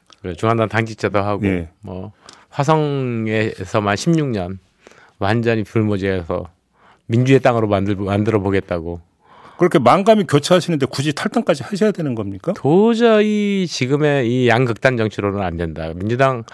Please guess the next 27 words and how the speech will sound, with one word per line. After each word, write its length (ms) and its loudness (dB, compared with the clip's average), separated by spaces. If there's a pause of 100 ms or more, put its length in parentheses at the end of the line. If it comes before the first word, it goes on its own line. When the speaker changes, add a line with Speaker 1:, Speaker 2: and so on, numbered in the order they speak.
(280)
Speaker 1:
개선해가지고 600 4
써보려고 440 4
노력을 600 4
어마어마하게 580 4
했죠. 260 -2
일 140 4
년 140 4
육 100 -2
개월을 320 2
지금 400 -6 (160)
여태껏 340 -4
요구했었는데 800 -2
Speaker 2:
네. 220 -2 (560)
Speaker 1:
뭐 100 -6
팬덤 320 -2
정치와의 460 0 (340)
단절, 560 -2
Speaker 2:
음. 300 -8 (420)
Speaker 1:
사당화 460 0
안 160 -2
된다. 360 -6
Speaker 2:
음. 260 -8 (220)
Speaker 1:
거짓말하는 600 0
정당 260 -4
안 120 -6
된다. 300 -8
Speaker 2:
음. 220 -6